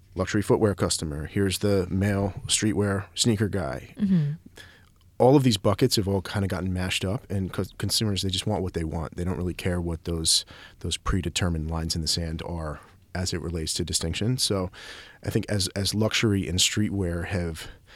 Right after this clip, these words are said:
Speaker 1: have blurred and as, as sneakers have become more acceptable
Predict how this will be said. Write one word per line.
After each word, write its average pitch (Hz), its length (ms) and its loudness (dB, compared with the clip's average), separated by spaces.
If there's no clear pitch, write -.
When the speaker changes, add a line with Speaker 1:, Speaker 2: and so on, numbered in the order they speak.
Speaker 1:
have 98 240 0
blurred 123 380 8
and 92 120 4
as, 82 220 2
as 98 140 2
sneakers 113 360 4
have 101 120 2
become 101 260 0
more 95 180 0
acceptable 104 720 2